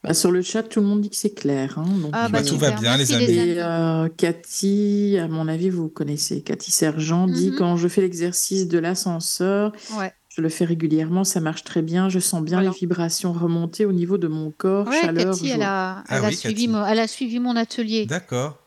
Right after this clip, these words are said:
Speaker 2: Donc,
Speaker 3: Ah bah,
Speaker 2: elle
Speaker 3: c'est
Speaker 2: a,
Speaker 3: bien,
Speaker 2: elle a
Speaker 3: ça.
Speaker 2: fait, je lui ai expliqué, on avait fait, je lui ai expliqué l'escalier, puis après l'ascenseur.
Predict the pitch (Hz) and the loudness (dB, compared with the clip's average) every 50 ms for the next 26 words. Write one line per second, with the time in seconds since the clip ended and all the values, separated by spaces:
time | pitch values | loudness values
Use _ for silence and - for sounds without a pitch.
0 | _ - 202 214 226 214 - 226 202 196 190 196 190 - - - 208 208 214 208 | _ -6 -4 -2 -2 0 2 2 2 4 2 2 0 0 -2 -2 0 2 0 0
1 | 196 - 202 311 370 320 262 247 240 233 - - - - 233 - - 294 330 339 | 0 0 0 0 0 0 0 -2 -2 -2 -4 -6 -8 -8 -6 -2 0 0 2 2
2 | 339 277 214 208 214 214 208 220 214 202 - - 240 226 226 208 220 226 214 - | 2 0 0 -2 -2 0 0 0 -2 -2 -6 -6 -6 -6 -6 -6 -6 -8 -8 -8
3 | - 226 214 - 233 214 220 208 - - - 226 208 208 254 339 359 370 - - | -10 -10 -6 -4 -2 -2 -2 -4 -4 -2 -2 -2 0 0 0 0 0 0 -2 -4
4 | 262 214 - 302 330 330 330 - - 302 294 - - 247 233 233 | -6 -4 -2 -2 0 0 0 -2 -4 -8 -8 -6 -6 -6 -6 -6